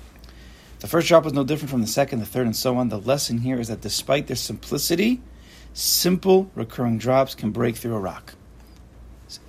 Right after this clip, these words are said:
It's a Gemara. It's Rabbi Akiva. The same is true with a person's heart, which is called a Lev Shel Evan, a heart of stone.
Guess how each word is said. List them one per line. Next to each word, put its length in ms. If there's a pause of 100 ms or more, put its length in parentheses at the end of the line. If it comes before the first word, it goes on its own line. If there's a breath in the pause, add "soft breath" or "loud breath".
(200)
It's 140
a 40
Gemara. 640 (920)
It's 100
Rabbi 180
Akiva. 400 (1400 loud breath)
The 60
same 380
is 140
true 180
with 100
a 40
person's 400
heart, 320
which 140
is 80
called 260
a 40
Lev 220
Shel 200
Evan, 280
a 60
heart 160
of 80
stone. 500